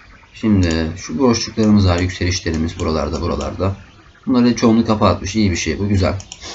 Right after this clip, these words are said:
Şimdi bizim desteğimiz şurası. Direncimiz işte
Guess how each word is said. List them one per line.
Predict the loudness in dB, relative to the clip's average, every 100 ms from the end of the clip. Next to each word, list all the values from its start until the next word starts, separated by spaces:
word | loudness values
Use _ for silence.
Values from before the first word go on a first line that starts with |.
| -18 -20 _ _ _ _ _ -20 -20 -20 -20
Şimdi | -2 2 4 2 2
bizim | 4 6 6
desteğimiz | 4 2 2 4 2 0
şurası. | -4 -2 -2 -6 -6
Direncimiz | -2 -2 -2 -4 -6
işte | -10